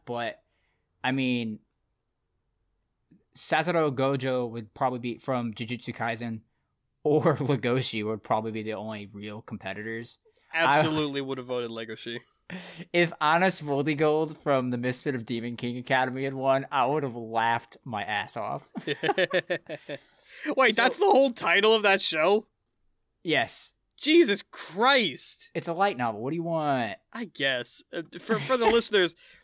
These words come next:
Speaker 2: uh, the, the full title is The Misfit of Demon Academy, colon, History's Strongest Demon King Reincarnates and Goes to School with His Descendants.
Speaker 1: Yeah,
Speaker 2: I,
Speaker 1: light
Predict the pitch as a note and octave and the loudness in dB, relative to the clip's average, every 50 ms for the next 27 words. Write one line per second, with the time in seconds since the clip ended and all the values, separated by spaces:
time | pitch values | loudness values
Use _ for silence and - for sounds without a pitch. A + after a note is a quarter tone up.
0 | _ _ - - C3+ A#2 - F#3+ F#3 G3 A#3 A3+ G3 A#3+ A#3 - D#4 D4+ C#4 - | _ _ -8 -6 -6 -6 -6 -6 0 0 0 2 2 -2 -2 -2 -4 -4 -2 0
1 | - A3 A3+ G#3+ G3 F#3 - F3 E3 D3+ C#3+ - _ _ _ - F3 F#3+ F#3 G3+ | 2 4 4 4 4 4 4 4 4 2 0 -10 _ _ _ -2 -2 -2 0 0
2 | A3 G#3 - A3 A3 G3 F3+ D#3 C3+ F3 F#3+ G3 F3+ F3 E3 - - E3+ D#3 D3 | 0 0 2 2 2 2 2 0 0 -2 -2 0 2 0 0 0 2 2 2 2
3 | C#3+ C#3+ C#3 C3+ C3 B2+ - - F3 F3 E3 D#3 C#3+ C#3 - E3+ F3+ E3 - - | 2 2 0 -2 -4 -4 -4 0 2 4 4 4 2 0 0 0 0 0 0 -2
4 | - F3+ E3+ D3+ - - - F3 E3+ E3+ D#3+ D3+ C3 B2+ C3 D#3 F3 D#3+ D#3+ D#3 | 0 0 0 0 -2 -2 0 0 0 2 0 -2 -4 -6 -4 -4 -4 -2 -2 -4
5 | - - D#3+ D#3+ D3+ C3+ C3 D#3 D#3+ D3+ C#3+ - - D#3+ D#3 D3+ C#3+ C#3 - - | -4 -2 -2 -2 -2 -2 -4 -2 -2 -2 -4 0 0 2 2 2 0 -2 -2 -4
6 | C#3 B2+ C3+ C#3+ D#3 D3+ - C#3 - - - D#3+ D3+ D3 C#3 D3 C#3 C3+ - C3+ | -8 -4 -2 -2 -2 -2 -4 -8 -8 -2 0 0 0 0 -2 -4 -6 -8 -6 -8
7 | - - C#3+ C3 B2 A2 A2 A2+ - - - _ _ _ - - _ _ _ _ | -6 -4 -4 -4 -4 -6 -12 -12 -12 -14 -14 _ _ _ -20 -20 _ _ _ _
8 | _ _ _ _ _ _ _ _ _ _ _ - _ - E3 E3+ F3+ F3 | _ _ _ _ _ _ _ _ _ _ _ -20 _ -2 0 2 2 2